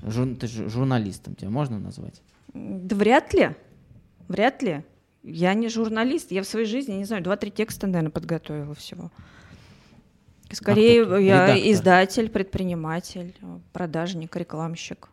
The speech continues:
Speaker 1: Ну, вот, э, журнал, э, "Жить хорошо". А вот если б там был бы не "Жить хорошо", там, ну, не Rolling Stones, там, а хотя бы, я не знаю, там, G Q.
Speaker 2: Ну, конечно, это было бы,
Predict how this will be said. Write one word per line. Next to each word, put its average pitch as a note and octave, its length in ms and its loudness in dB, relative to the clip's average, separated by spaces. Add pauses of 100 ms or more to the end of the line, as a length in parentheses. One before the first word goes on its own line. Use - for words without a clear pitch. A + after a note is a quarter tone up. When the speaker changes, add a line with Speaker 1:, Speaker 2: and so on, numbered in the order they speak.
(600)
Speaker 1:
Ну, D3 60 8
вот, D3+ 140 6 (120)
э, B2 880 6
журнал, C3 680 6
э, A#2 40 6
"Жить C3+ 180 2
хорошо". A2+ 420 2
А G2 60 0
вот G#2 120 -2
если B2 240 0
б - 100 -6
там G#2 320 -4
был A2+ 140 0
бы G#2 140 -4
не A2+ 160 -2
"Жить D3 240 -4
хорошо", - 420 -6
там, B1+ 240 -10
ну, - 80 -2
не A#2 160 4
Rolling A#2 400 2
Stones, F2+ 460 -6
там, - 160 -10
а - 40 -10
хотя C3+ 360 2
бы, A2 200 0 (760)
я G#2+ 80 -2
не G#2 80 0
знаю, G2+ 260 -6
там, A2 180 -12
G A#2 140 4
Q. G2+ 320 -4 (1300)
Speaker 2:
Ну, E3 140 -10
конечно, E3 520 -6
это F3 200 -10
было D#3+ 360 -8
бы, F3 680 -8